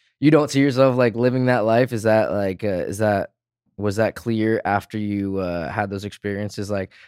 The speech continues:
"That was fun, but wouldn't do that for the rest of my life."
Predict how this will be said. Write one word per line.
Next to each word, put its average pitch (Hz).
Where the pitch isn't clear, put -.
"That 160
was 170
fun, 127
but 139
wouldn't 135
do 127
that 143
for 117
the 98
rest 92
of 95
my 90
life." 85